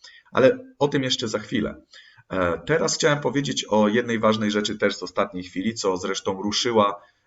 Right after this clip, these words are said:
ceną X R P w przeciągu dosłownie godziny o kilka centów, e,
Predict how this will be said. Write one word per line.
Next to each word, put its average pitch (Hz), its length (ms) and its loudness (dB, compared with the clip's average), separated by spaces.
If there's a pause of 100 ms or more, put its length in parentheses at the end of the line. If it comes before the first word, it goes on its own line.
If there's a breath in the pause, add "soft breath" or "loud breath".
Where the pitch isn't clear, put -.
ceną 110 640 2
X 139 220 -2
R 143 200 4
P 113 280 -2
w - 60 -16
przeciągu 101 500 -4
dosłownie 98 480 -2
godziny 92 540 -4 (340 loud breath)
o 92 260 2
kilka 107 360 -2
centów, 98 520 -2 (480 soft breath)
e, 92 340 -4